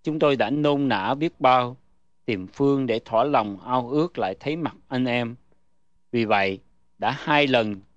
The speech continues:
chúng tôi, nhất là tôi, Phaolô, muốn đi đến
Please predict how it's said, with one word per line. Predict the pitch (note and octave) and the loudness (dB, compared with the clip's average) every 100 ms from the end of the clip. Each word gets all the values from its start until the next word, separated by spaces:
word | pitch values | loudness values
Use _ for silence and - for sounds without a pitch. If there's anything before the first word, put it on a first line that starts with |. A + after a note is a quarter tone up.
| _ _ | _ _
chúng | D3 E3 | -2 0
tôi, | - C#3 B2+ A#2+ - _ _ _ _ _ _ _ _ _ _ C3 | 2 4 2 -2 -8 _ _ _ _ _ _ _ _ _ _ 0
nhất | E3+ - | 0 2
là | A2+ - | 0 2
tôi, | A#2+ A#2 A2 G2+ | 2 4 2 0
Phaolô, | C3+ B2+ B2+ B2 A#2+ _ _ _ _ - | 2 4 4 2 -2 _ _ _ _ -4
muốn | D3 E3+ | -2 2
đi | C#3+ | 2
đến | C3 C#3 E3+ | 4 4 2